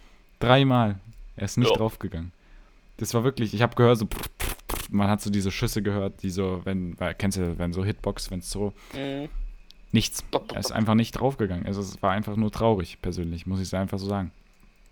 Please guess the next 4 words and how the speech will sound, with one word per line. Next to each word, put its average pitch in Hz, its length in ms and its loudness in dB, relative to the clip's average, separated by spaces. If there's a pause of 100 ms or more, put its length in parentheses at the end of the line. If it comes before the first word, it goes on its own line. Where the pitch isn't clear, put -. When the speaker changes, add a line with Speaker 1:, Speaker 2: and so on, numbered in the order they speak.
(1040)
Speaker 1:
Ja. 87 200 -4 (100)
Speaker 2:
Ja. 127 220 4 (840)
Speaker 1:
Und, 107 520 4
ähm, 104 460 2